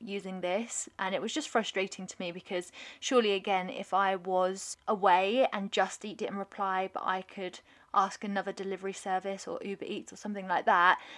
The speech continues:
and they got back to me, would that have opened up the conversation if I just ditched Just Eat 'cause they didn't actually answer my question?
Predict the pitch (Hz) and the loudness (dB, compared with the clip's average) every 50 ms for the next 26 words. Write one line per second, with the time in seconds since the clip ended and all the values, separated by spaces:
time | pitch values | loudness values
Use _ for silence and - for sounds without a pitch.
0 | - - 214 220 254 262 254 - - - 247 - - - - - 208 185 175 175 | -8 0 6 8 8 8 8 8 4 4 4 4 2 0 -8 -10 -8 -6 -4 -4
1 | 180 185 208 233 - - - - - - 196 214 220 233 180 175 214 220 214 - | -4 -4 -6 -8 -12 -16 -20 -20 -8 -2 -2 2 4 6 4 6 4 2 0 0
2 | - 214 - - 214 - - 196 190 - - 196 196 - 202 190 - - 196 202 | -2 -6 -4 -4 -6 -6 -6 -6 -6 -6 -6 -6 -4 -4 -6 -2 2 4 4 4
3 | 190 190 - _ _ - - 208 202 - - - 214 - - - - - 202 180 | 4 -2 -10 _ _ -6 -4 -4 -4 -4 -2 -2 -2 -2 -2 -8 -8 -8 -8 -8
4 | - - - 180 - - - - 196 190 - 196 202 - - 175 - - - 202 | -8 -8 -10 -10 -8 -10 -10 -10 -10 -6 -6 -6 -6 -4 -6 -6 -6 -6 -8 -8
5 | 185 - - - 196 180 175 - - 185 180 - - - 160 175 185 214 226 | -8 -8 -8 -10 -10 -10 -10 -8 -8 -8 -8 -8 -8 -6 -4 -4 -2 -4 -4